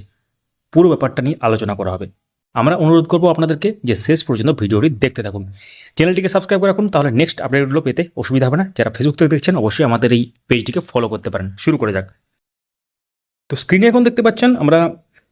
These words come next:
হাইকোর্টের অফিসিয়াল ওয়েবসাইটে গিয়ে কেস নম্বর এন্টার করে দেখতে পাচ্ছি যে নেক্সট হিয়ারিং ডেট যেটা, সেটা চব্বিশে জুন দু হাজার চব্বিশ আছে। যদিও এটা কম্পিউটার জেনারেটেড অনেক সময় থাকে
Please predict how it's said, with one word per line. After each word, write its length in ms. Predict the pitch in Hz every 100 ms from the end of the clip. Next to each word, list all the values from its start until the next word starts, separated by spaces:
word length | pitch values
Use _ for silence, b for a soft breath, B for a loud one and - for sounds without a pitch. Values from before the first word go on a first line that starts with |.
| _ -
হাইকোর্টের 360 | 131 180 190
অফিসিয়াল 320 | 165 185 208
ওয়েবসাইটে 380 | 170 147 175 170
গিয়ে 200 | 165 131 185
কেস 260 | 190 143 139
নম্বর 180 | 131 160
এন্টার 220 | 120 123
করে 160 | 120 151
দেখতে 380 | 123 104 - 127 127 _ _ -
পাচ্ছি 300 | 120 - - 233 -
যে 240 | 120 110 185 233 b b b _ _ -
নেক্সট 300 | 127 190 190
হিয়ারিং 300 | 160 156 185
ডেট 140 | 131 123
যেটা, 180 | 123 226
সেটা 160 | 220 220
চব্বিশে 460 | - 165 180 202
জুন 260 | 151 127 208
দু 80 | 123
হাজার 180 | 139 -
চব্বিশ 220 | 120 110
আছে। 180 | 98 101 - b b b b
যদিও 220 | 127 185
এটা 140 | 196 202
কম্পিউটার 540 | 190 180 185 196 202
জেনারেটেড 380 | 160 180 175 175
অনেক 180 | 156 165
সময় 200 | 180 175
থাকে 220 | 156